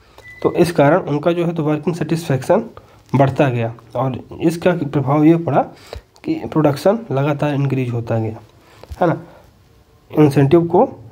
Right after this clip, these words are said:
विड्रॉ करने के बावजूद, है ना, है ना। तो ये वर्करों ने एक मतलब sense of participation जो है तो अपने अंदर develop कर लिया कि हमारा भी participation हो रहा है, जो उनके working work pattern को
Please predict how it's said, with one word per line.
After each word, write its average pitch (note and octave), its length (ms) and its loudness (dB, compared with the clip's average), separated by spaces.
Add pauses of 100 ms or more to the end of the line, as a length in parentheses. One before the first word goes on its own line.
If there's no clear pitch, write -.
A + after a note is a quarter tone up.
(340)
विड्रॉ C#3 300 2
करने D3+ 280 2
के D3 120 0
बावजूद, A#2+ 560 -2 (600)
है G3 80 -4
ना, - 60 -10 (1900)
है C#3+ 60 4
ना। B2 60 2
तो B2 180 -2
ये D#3+ 240 2 (840)
वर्करों D3 480 4
ने F#3+ 200 0
एक G3 140 -2
मतलब E3 300 -6
sense F#3+ 240 -4
of G3 120 -2 (240)
participation E3+ 760 2
जो D3 80 4
है C#3 100 0
तो B2+ 120 -6
अपने B2+ 300 -4
अंदर A#2+ 200 -4 (500)
develop B2+ 320 0
कर B2 80 2
लिया C3 160 2
कि C3+ 80 0
हमारा C#3 260 4
भी D3 60 -2
participation C3 1080 -4
हो B2+ 140 0
रहा C3 220 2
है, C#3+ 100 -2 (480)
जो D3+ 200 4
उनके D3+ 460 0
working D3+ 480 0
work D#3+ 180 -2
pattern D#3+ 340 -2
को G3 280 -4